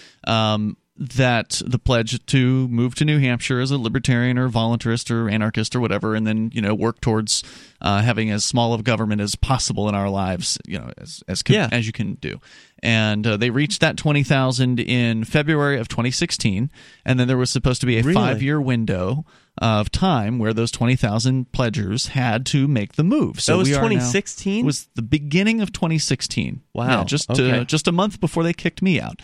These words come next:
Speaker 1: uh, of their, uh, of their events. Yeah.
Speaker 2: Wow.
Speaker 1: So, uh, so, so if they were to just get rid of, spin PorcFest off into its own organization, and then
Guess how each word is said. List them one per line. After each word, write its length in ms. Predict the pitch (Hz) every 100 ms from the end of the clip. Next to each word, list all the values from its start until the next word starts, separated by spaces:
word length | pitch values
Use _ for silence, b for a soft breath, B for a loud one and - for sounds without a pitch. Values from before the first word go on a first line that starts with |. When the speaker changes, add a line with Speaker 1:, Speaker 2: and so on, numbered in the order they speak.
| B B B B
Speaker 1:
uh, 60 | -
of 560 | 110 113 82 110 110
their, 280 | 120 110 107
uh, 180 | 107 101
of 160 | 87 107
their 180 | 110
events. 460 | 113 87 - - - _ _ _ _ _ _ _ _ _ _ _ _ _ _ -
Yeah. 160 | 90 - -
Speaker 2:
Wow. 200 | 95 - B B B
Speaker 1:
So, 520 | - 123 117 110 110
uh, 520 | - 110 107 107 98 131
so, 360 | - 131 117 - -
so 280 | - 156 135
if 280 | - 208 -
they 460 | 170 151 147 147 127
were 160 | 110 131
to 140 | 139
just 300 | 120 127 117
get 160 | 113 - -
rid 140 | 156
of, 120 | 165 B B
spin 380 | B - 185 208
PorcFest 480 | 208 202 - 202 -
off 400 | 147 156 - -
into 240 | - 135 135
its 160 | -
own 160 | 127 143
organization, 840 | 143 156 143 117 113 - 113 110 B B B
and 240 | 123 120
then 580 | 123 123 123 120 120 123